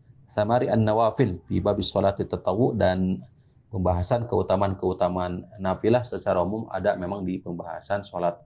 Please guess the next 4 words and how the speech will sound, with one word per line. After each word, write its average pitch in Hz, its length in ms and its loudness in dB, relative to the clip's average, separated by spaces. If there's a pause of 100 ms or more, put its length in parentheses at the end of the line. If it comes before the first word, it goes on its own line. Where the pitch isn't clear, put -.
(380)
tatawu 107 480 2
secara, 98 680 2 (600)
eh, 92 560 4 (560)
umum. 90 480 0